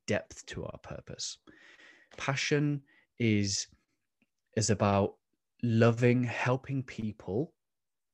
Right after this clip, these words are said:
who need what we just naturally are great at. I think pain-driven purpose is helping people avoid the pain with which we have once experienced. Passion is for us. It feels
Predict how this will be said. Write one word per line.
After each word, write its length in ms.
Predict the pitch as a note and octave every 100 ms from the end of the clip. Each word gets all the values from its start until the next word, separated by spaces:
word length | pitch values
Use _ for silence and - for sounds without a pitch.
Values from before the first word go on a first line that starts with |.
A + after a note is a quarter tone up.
| _ _ _ _ _
who 160 | - A2+
need 440 | A2 G#2+ G#2+ A2
what 140 | A2 D2
we 100 | G#2+
just 280 | G2+ G#2 G2+
naturally 480 | G2+ - - G2
are 80 | F#2
great 340 | F2 F2 F2 -
at. 120 | - - _ _ _ _ _ _ _ _ _ - - _ -
I 100 | G#2
think 260 | G2 F#2+ -
pain-driven 880 | - - C3 B2 A#2 G#2+ G#2+ F#2+ F2+
purpose 540 | - F2 - G2+ - -
is 220 | G2+ F#2+ - - -
helping 360 | A2+ G#2+ A2
people 360 | G#2 A2 - F#2+
avoid 440 | F#2 G2+ G2 A2+
the 80 | -
pain 400 | - - G2 G2+
with 140 | G2 -
which 240 | F#2 - -
we 80 |
have 100 | F2+ -
once 300 | F2+ F2 -
experienced. 840 | - - - D#2+ C#2+ - - - _ _ _ _ _ _ _ _ _ _ _ _ _ _ _ _ _ _ _ _
Passion 420 | - C3 - D#3 D3
is 220 | A2+ -
for 220 | - F#2+
us. 280 | - D2 -
It 120 | -
feels 260 | - G2+